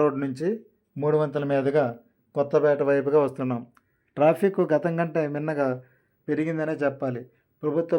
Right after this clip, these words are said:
బ్యాంకులు, ప్రైవేట్ బ్యాంకులు ఇటువైపుగా చాలా ఏర్పాటు చేశారు. వర్తక వాణిజ్యాలు కూడా ఇటు ఎక్కువగా ఉండే, ఎక్కువగా రద్దీగా కనిపిస్తుంది ఈ లైను. ఎందుకంటే శంకర విలాస్ బ్రిడ్జి పనులు జరుగుతున్నాయి కాబట్టి అటు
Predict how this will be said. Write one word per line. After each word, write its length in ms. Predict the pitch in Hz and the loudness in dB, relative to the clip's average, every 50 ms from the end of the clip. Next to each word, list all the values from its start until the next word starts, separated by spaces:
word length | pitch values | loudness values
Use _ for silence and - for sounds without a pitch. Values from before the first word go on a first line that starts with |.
| 143 | 2
బ్యాంకులు, 340 | 147 151 156 143 156 151 151 151 147 - | 2 0 0 0 0 2 2 2 2 0
ప్రైవేట్ 300 | 147 143 151 156 151 143 147 | 2 4 4 4 4 2 0
బ్యాంకులు 280 | 147 147 131 151 151 147 151 143 | -2 -2 -2 -4 -4 -4 -4 -4
ఇటువైపుగా 420 | 135 147 147 147 139 135 143 151 139 131 139 | -2 -2 -2 -2 -2 -2 -4 -4 -2 -2 -2
చాలా 200 | 135 135 139 139 135 135 | -2 0 0 2 2 0
ఏర్పాటు 320 | 135 135 131 - 147 139 139 143 | 0 -2 -2 -2 -2 -2 0 0
చేశారు. 380 | 135 131 131 139 131 127 135 165 190 - _ _ _ _ _ _ _ _ _ _ _ _ _ - | 0 0 2 0 0 0 -2 -4 -6 -10 _ _ _ _ _ _ _ _ _ _ _ _ _ -2
వర్తక 300 | 139 139 139 175 165 160 156 | -2 2 2 4 4 6 6
వాణిజ్యాలు 380 | 151 151 151 143 135 151 147 143 147 | 4 4 2 2 2 2 4 4 4
కూడా 160 | 147 143 135 127 127 127 | 2 2 2 2 0 0
ఇటు 140 | 127 131 135 | 2 2 2
ఎక్కువగా 260 | 131 131 156 151 151 147 139 | 2 2 2 0 2 2 2
ఉండే, 140 | 135 135 147 143 | 2 2 2 2
ఎక్కువగా 300 | 131 135 170 165 160 165 156 139 | 2 0 0 2 2 4 4 4
రద్దీగా 280 | 139 135 139 165 165 151 156 | 4 2 2 0 0 0 0
కనిపిస్తుంది 560 | 151 143 135 135 131 - - 143 143 143 131 123 120 - - _ _ - | -2 0 -2 -6 -6 -6 -10 -4 0 0 2 2 0 -4 -12 _ _ -2
ఈ 60 | 131 127 | 2 4
లైను. 240 | 131 135 139 131 127 131 - | 4 4 4 2 -2 -4 -6
ఎందుకంటే 400 | 131 135 156 160 170 165 - 139 131 143 - - - _ _ _ _ _ _ _ - | -6 -4 -2 -2 -2 2 2 2 2 2 0 -6 -16 _ _ _ _ _ _ _ -6
శంకర 300 | - 151 151 151 190 180 185 | -4 -4 -2 0 4 6 6
విలాస్ 260 | 180 175 170 170 151 131 | 8 8 6 6 4 2
బ్రిడ్జి 240 | 151 156 151 147 156 143 147 | -2 -2 -2 -2 -2 -2 0
పనులు 280 | 151 147 151 151 143 131 127 127 123 | 0 0 2 2 2 2 2 2 2
జరుగుతున్నాయి 460 | 143 143 147 151 147 165 156 156 151 151 | 2 2 2 2 0 0 0 2 4 4
కాబట్టి 360 | 151 151 151 151 151 135 127 131 135 135 - _ _ _ _ - | 4 4 4 2 2 0 0 0 -2 -4 -10 _ _ _ _ -4
అటు 140 | 147 139 139 | -2 2 4